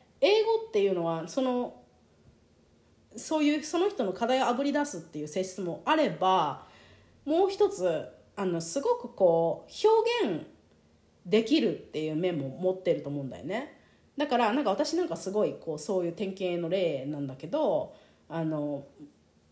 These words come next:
私みたいにその日本で生まれ育って日本語で、こう、育ってきた過程で、こう、自己表現っていうのがあんまりこう、できなかった。日本語で日本人と、こ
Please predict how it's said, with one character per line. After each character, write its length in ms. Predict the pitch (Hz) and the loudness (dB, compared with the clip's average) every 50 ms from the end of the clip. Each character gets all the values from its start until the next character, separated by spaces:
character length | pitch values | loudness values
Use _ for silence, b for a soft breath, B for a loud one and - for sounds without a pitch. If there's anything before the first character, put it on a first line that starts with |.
| _ _ _ _ - | _ _ _ _ -10
私 580 | 208 208 220 220 - - 220 208 208 214 208 | -6 -6 -4 -4 -4 -4 -4 -2 -2 -2 -2
み 120 | 214 233 226 | -4 -2 -2
た 120 | 214 180 | -2 -2
い 40 | 160 | -2
に 40 | 156 | -2
そ 160 | - - 156 | -4 -4 -4
の 80 | 156 165 | -4 -4
日 100 | 185 190 | -4 -2
本 140 | 208 202 | -4 -2
で 80 | 180 160 | -2 -2
生 60 | 160 | -4
ま 100 | 160 156 | -4 -4
れ 60 | 165 | -6
育 200 | 165 - 170 170 | -6 -6 -4 -4
っ 60 | 170 165 - | -4 -6 -6
て 80 | - 156 | -8 -6
日 120 | 151 156 | -6 -4
本 220 | 160 175 175 170 165 | -4 -4 -4 -4 -2
語 120 | 170 175 | 0 2
で、 420 | 214 320 359 214 - - - - - _ _ _ _ _ _ _ _ _ _ _ | 2 2 2 2 -2 -4 -10 -18 -20 _ _ _ _ _ _ _ _ _ _ _
こ 360 | - - 170 156 147 147 147 151 | -10 -6 -6 -4 -4 -6 -6 -6
う、 20 | |
育 160 | - - 147 | -6 -4 -2
っ 200 | 160 156 156 - | -2 -4 -4 -6
て 100 | - 143 | -10 -12
き 120 | 139 - - | -12 -10 -8
た 140 | - 151 | -8 -8
過 160 | 143 - 208 208 | -6 -6 -8 -6
程 280 | - 180 160 160 156 | -4 -4 -4 -4 -2
で、 420 | 160 277 330 311 254 190 139 B B B B B B B B B B _ | 0 2 2 2 2 0 -2 B B B B B B B B B B _
こ 140 | - 180 170 | 0 2 2
う、 20 | |
自 160 | 170 - 247 | 2 0 2
己 20 | 247 | 2
表 400 | 285 285 - 403 359 285 190 156 | 2 2 2 0 -2 -2 -2 -4
現 60 | 143 | -4
っ 20 | 143 | -6
て 80 | 147 | -6
い 40 | 151 | -8
う 20 | |
の 60 | 151 147 | -8 -8
が 120 | 151 156 | -8 -8
あ 60 | 175 | -8
ん 100 | 180 175 | -8 -6
ま 80 | 175 165 | -6 -6
り 100 | 156 147 | -8 -8
こ 440 | - - 156 151 151 - - - - _ | -10 -10 -8 -8 -8 -8 -10 -12 -16 _
う、 40 | 185 | -10
で 60 | 180 175 | -8 -8
き 100 | 208 185 | -6 -8
な 80 | 147 | -8
か 80 | - - | -10 -12
っ 20 | - _ | -10 _
た。 240 | 143 160 - - - - - _ _ _ _ _ _ _ _ _ _ _ _ _ _ _ | -2 -2 -2 -2 -8 -16 -20 _ _ _ _ _ _ _ _ _ _ _ _ _ _ _
日 200 | - 196 190 180 | -8 -6 -6 -4
本 120 | 190 196 196 | -4 -4 -2
語 100 | 208 226 | 0 0
で 140 | 254 233 | 0 0
日 80 | 185 180 | -2 -4
本 180 | 180 196 190 190 | -4 -4 -4 -2
人 220 | 190 254 277 254 - - | 0 0 0 0 -2 -2
と、 420 | 175 185 202 208 190 180 175 B B B B B B B B B _ | -2 2 2 2 2 2 -2 B B B B B B B B B _
こ 640 | - 180 170 156 156 156 156 147 143 131 - - | -2 0 0 0 -2 -4 -6 -6 -6 -6 -8 -10